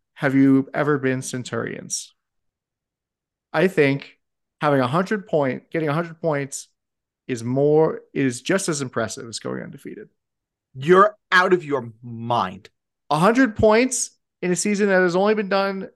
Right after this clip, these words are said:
Speaker 1: it's only been done once before.
Speaker 2: You are out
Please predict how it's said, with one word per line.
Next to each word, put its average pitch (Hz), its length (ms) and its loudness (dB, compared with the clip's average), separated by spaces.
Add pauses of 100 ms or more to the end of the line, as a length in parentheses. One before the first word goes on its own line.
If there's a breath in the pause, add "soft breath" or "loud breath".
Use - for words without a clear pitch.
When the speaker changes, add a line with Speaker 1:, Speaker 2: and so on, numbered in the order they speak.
Speaker 1:
it's 139 200 -12
only 202 140 0
been 190 140 0
done 175 180 0
once 165 200 -2
before. 110 460 -12 (340)
Speaker 2:
You 220 460 -4 (180)
are 151 380 2 (220)
out 180 240 0